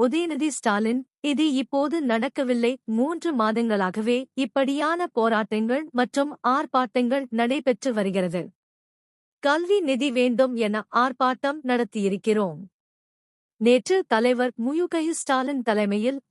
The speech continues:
ஆர்ப்பாட்டம் நடந்தது, அதிலும் அவர் பேசியிருந்தார். என்னை பொறுத்தவரை பா ஜ க தான் இதனை திசை திருப்புகிறார்கள்.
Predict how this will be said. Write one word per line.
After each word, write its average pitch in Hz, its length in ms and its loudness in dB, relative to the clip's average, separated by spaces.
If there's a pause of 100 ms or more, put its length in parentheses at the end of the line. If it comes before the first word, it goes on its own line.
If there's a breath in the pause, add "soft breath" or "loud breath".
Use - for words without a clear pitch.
ஆர்ப்பாட்டம் 294 680 0
நடந்தது, 214 400 0 (100)
அதிலும் 247 520 0
அவர் 240 420 0
பேசியிருந்தார். 190 760 -2 (960)
என்னை 254 320 2
பொறுத்தவரை 262 680 2
பா 214 280 0
ஜ 247 140 0
க 226 120 0
தான் 214 360 -2
இதனை 233 400 2
திசை 226 360 0
திருப்புகிறார்கள். 185 880 0